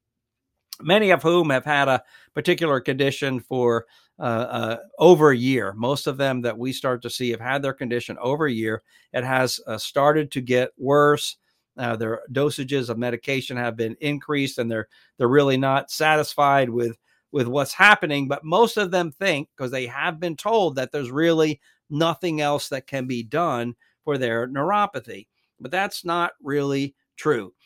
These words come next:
Uh, there are some things that can be done. I'm a firm believer in the ability of the body. God created the human body magnificently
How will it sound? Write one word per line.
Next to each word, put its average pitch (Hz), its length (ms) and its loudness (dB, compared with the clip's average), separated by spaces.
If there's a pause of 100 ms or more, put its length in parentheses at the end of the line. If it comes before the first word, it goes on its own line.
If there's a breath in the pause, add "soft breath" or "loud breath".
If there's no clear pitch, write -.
(160)
Uh, 123 160 -6
there 127 160 -2
are 175 140 4
some 160 180 -6
things 143 240 -4
that 131 160 -6
can 147 180 -2
be 135 140 -4
done. 110 400 -8 (360 soft breath)
I'm 156 140 -4
a 139 40 -2
firm 240 260 0
believer 165 560 -2 (280)
in 131 260 -4
the 123 460 -2
ability 165 680 0
of 127 340 -2
the 113 80 -6
body. 123 540 -2 (220 soft breath)
God 147 220 2
created 151 340 2
the 143 80 0
human 147 300 0
body 139 500 -2
magnificently 131 1200 -2